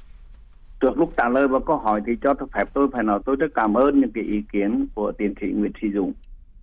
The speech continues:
Phải nói là rất đúng và trách nhiệm, và điều quan trọng nhất, sâu sắc nhất là đó là cái tính chia sẻ rất lớn.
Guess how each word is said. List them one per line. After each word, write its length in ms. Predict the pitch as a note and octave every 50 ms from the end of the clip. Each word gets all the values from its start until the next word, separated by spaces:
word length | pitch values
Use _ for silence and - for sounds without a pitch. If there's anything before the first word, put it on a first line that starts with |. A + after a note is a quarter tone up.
| - - - - - - - - -
Phải 100 | G2 F2
nói 160 | F#2 F#2 F#2+
là 120 | G2 G2 F#2+ -
rất 220 | C3 D3 D3 -
đúng 260 | B2+ A2 G#2 A2 C#3+ F#3+ - - - - - - - - - - C#3 A#2+ - - - - - - - - - - - -
và 80 | - G2 F2+
trách 180 | D3+ C#3+ C#3 -
nhiệm, 360 | A#2 A2 G#2+ G2+ F#2 F#2+ F#2+ - - - - - - - -
và 340 | F#2+ G2 G2 F#2+ F#2+ F#2+ F#2+ - -
điều 400 | D3+ C#3 B2+ A#2+ A2+ G#2+ G#2 G#2+
quan 180 | - B2 B2 A2+
trọng 220 | - A2 G2 G#2
nhất, 120 | A2 B2 B2 - - -
sâu 120 | C#3 C3+ C3+ -
sắc 160 | C3 - -
nhất 140 | C3+ C3 - -
là 100 | - A2
đó 180 | G2 G2 F2+ F#2
là 140 | F#2 F#2 - -
cái 80 | F#2+ F#2 -
tính 160 | F#2 F#2+ F#2+ - -
chia 80 | B2+ A#2+ -
sẻ 200 | - A2 - - - -
rất 140 | C3+ - -
lớn. 260 | - G2+ G#2 A3